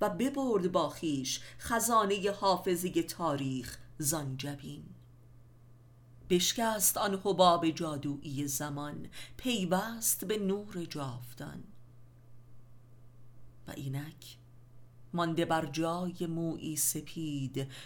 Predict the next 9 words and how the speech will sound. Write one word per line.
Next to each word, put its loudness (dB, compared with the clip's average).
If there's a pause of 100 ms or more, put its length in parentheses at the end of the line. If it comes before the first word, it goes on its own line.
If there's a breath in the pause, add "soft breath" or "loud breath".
(120 loud breath)
کشیده 0
از 2
آفاق 0 (180)
تا -6
آفاق. -10 (1300)
می‌تراود -10 (380 loud breath)
طیف 0
معناهای 4
معنایی -2